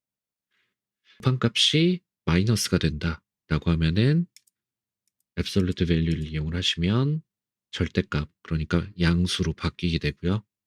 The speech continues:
원본과 섞이는 설정, 이렇게 되어 있습니다. 많이들 쓰시는 게 여기를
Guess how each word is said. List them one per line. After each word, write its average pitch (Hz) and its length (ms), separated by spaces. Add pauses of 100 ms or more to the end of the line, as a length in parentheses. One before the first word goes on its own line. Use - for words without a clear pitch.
(460)
원본과 85 540
섞이는 101 640 (220)
설정, 87 680 (140)
이렇게 80 340
되어 80 280
있습니다. 80 540 (760)
많이들 101 420
쓰시는 143 580
게 147 280 (680)
여기를 95 380